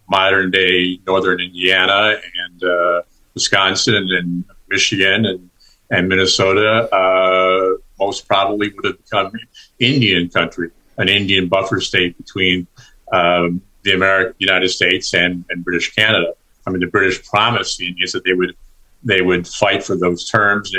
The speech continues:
Any treaty that, uh, was arrived at, and they were sincere in that promise. So it was, really was a war for the upper Midwest. And again,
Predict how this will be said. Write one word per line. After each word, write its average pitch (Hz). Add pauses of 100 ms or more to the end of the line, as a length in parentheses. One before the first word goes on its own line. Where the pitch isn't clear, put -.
(160)
Any 87
treaty 110
that, 98 (360)
uh, 92
was 92
arrived 92
at, 92
and 104
they 101
were 90
sincere 90 (360)
in 90
that 85
promise. -
So 104
it 110
was, 131
really 135
was 110
a 101
war 95 (600)
for 95
the 104
upper 92
Midwest. 87 (100)
And 87 (380)
again, 98